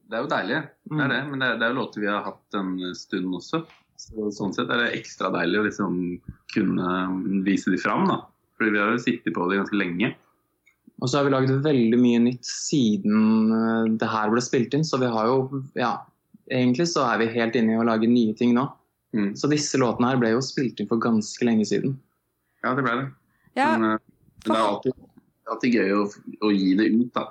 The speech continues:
Speaker 2: Mm.
Speaker 1: Da blir det liksom, eh, da blir jeg mer gira på de låtene igjen når vi gir de ut.
Speaker 2: Mm, man oppdager de på nytt, nesten.
Speaker 1: Ja.
Speaker 2: Mm.
Speaker 1: Litt sånn, ja.
Speaker 3: For har korona, eh,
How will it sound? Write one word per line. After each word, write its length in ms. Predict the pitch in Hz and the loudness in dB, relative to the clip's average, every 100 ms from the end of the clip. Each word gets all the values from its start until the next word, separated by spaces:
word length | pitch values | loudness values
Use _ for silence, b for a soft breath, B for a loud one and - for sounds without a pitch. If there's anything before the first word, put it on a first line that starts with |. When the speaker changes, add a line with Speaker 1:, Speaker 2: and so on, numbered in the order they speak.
| - | -8
Speaker 2:
Mm. 320 | - 160 131 110 | 0 4 4 4
Speaker 1:
Da 120 | 107 | 2
blir 180 | 104 101 | 2 4
det 80 | |
liksom, 320 | 107 110 98 98 98 98 | 2 2 0 2 2 2
eh, 440 | 95 95 95 95 92 92 90 90 | 0 0 -2 -4 -8 -10 -14 -6
da 140 | 95 95 | -4 -2
blir 240 | - 101 98 | 0 0 2
jeg 200 | 92 92 | 0 0
mer 140 | 98 | 2
gira 240 | 98 90 85 | 2 2 2
på 100 | 98 | 2
de 80 | |
låtene 280 | 95 90 101 | 2 0 0
igjen 180 | 95 98 101 | 0 2 2
når 160 | 95 | 2
vi 140 | 92 92 | 4 2
gir 120 | 90 | 2
de 120 | 90 | 2
ut. 180 | 92 160 | 2 4
Speaker 2:
Mm, 160 | 160 - | 2 4
man 180 | 147 139 | 2 2
oppdager 360 | 117 123 123 | 0 0 2
de 80 | 120 | 2
på 120 | 120 | 4
nytt, 380 | 117 160 - - | 4 2 -2 -8
nesten. 320 | 180 175 101 - - | -2 -2 -2 -6 -6
Speaker 1:
Ja. 140 | 165 | 0
Speaker 2:
Mm. 160 | 151 127 - | 2 0 -2
Speaker 1:
Litt 180 | 117 113 | -6 -6
sånn, 140 | 131 113 | -4 -6
ja. 140 | 90 _ _ _ _ b b b b b _ - | -8 _ _ _ _ b b b b b _ -2
Speaker 3:
For 180 | 285 302 | 0 0
har 440 | - 214 196 175 185 | -2 0 2 2 0
korona, 600 | - 226 190 156 156 170 180 180 180 180 - | 0 2 4 2 0 2 2 4 2 0 -4
eh, 640 | - 175 170 170 165 165 | -6 -4 -4 -4 -6 -6